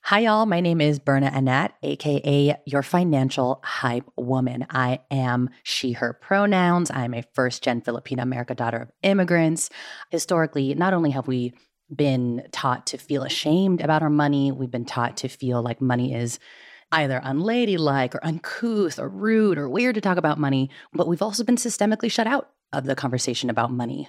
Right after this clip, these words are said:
in so many different ways, both using gatekeeping language and actual <laughs> legitimate discrimination to keep marginalized folks out. And so doing the opposite of that as much as possible, being loud, being unafraid to make mistakes and unafraid to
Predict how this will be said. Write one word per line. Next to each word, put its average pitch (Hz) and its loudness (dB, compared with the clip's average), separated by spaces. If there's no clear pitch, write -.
in 147 2
so 160 2
many 151 4
different 131 -6
ways, 123 0
both 127 -2
using 135 2
gatekeeping 175 -6
language 156 0
and 120 -2
actual 147 -2
<laughs> - -
legitimate 151 -4
discrimination 165 -4
to 139 -6
keep 135 -4
marginalized 120 -2
folks - -4
out. 123 -2
And 135 -2
so 127 0
doing 180 0
the 160 0
opposite 131 -4
of 143 -6
that - -6
as 143 -2
much 127 0
as 131 -8
possible, 127 -6
being 135 0
loud, 123 -4
being 127 -2
unafraid 139 0
to 143 -4
make 120 -6
mistakes - -4
and 131 -6
unafraid 123 -2
to 123 -6